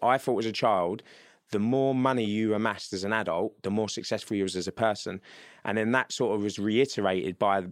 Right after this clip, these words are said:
the behaviour of my stepdad that constantly was always talking about money. Um, and then sort of as I went through this journey and this process, I started becoming more and more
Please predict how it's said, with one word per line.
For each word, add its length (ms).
the 80
behaviour 480
of 80
my 60
stepdad 580
that 160
constantly 680
was 160
always 420
talking 340
about 360
money. 340
Um, 460
and 140
then 300
sort 260
of 140
as 160
I 100
went 240
through 140
this 180
journey 400
and 100
this 80
process, 460
I 40
started 300
becoming 340
more 280
and 100
more 340